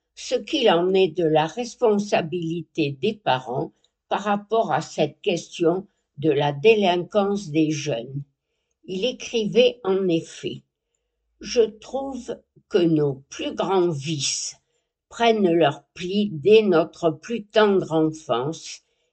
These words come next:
et que notre principal gouvernement est entre les mains des nourrices. C'est passe-temps aux mères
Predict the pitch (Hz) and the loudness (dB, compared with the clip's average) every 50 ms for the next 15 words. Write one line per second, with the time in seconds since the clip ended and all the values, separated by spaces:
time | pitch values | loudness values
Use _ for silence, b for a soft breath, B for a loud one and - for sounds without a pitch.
0 | _ _ - - 247 240 - - 269 220 226 208 170 175 - - - 175 160 - | _ _ 0 2 2 2 2 -2 0 2 4 4 2 2 2 0 0 0 0 -2
1 | - - 247 262 277 269 - - 311 226 - - - 165 165 160 156 147 135 143 | -2 -6 -4 -4 -4 -4 -8 -10 -10 -10 -8 -2 2 4 4 4 4 2 -2 -6
2 | 202 247 - - 196 180 156 143 160 160 147 135 139 135 123 139 160 156 - _ | -10 -10 -6 -2 -2 -2 -2 0 0 0 0 0 0 -2 -2 -2 -2 -4 -6 _
3 | _ _ _ _ _ _ - - 240 - - - 180 180 170 170 165 - - 214 | _ _ _ _ _ _ 0 0 0 0 0 -2 0 0 0 0 -2 -2 0 2
4 | 202 185 170 160 151 151 160 180 208 208 202 202 151 139 139 214 240 233 214 196 | 2 4 4 2 2 2 2 2 2 0 -2 -4 -4 2 4 4 4 4 4 2
5 | 185 180 165 - - 147 143 139 - - - - - - _ _ _ _ _ _ | 2 2 0 -2 -8 -10 -8 -6 -6 -6 -8 -10 -12 -14 _ _ _ _ _ _
6 | _ _ _ _ _ _ _ - - - - 196 160 151 - _ - 269 269 208 | _ _ _ _ _ _ _ -18 -14 -8 -2 -2 -2 -2 -4 _ -6 -6 -6 -6
7 | - - - 254 220 208 - - - 170 156 147 139 - - - 202 214 214 196 | -6 -2 0 0 0 0 -2 0 2 2 2 2 0 -4 -4 -2 0 0 2 2
8 | 160 143 127 127 127 131 156 165 - | 2 2 2 2 2 2 0 -2 -6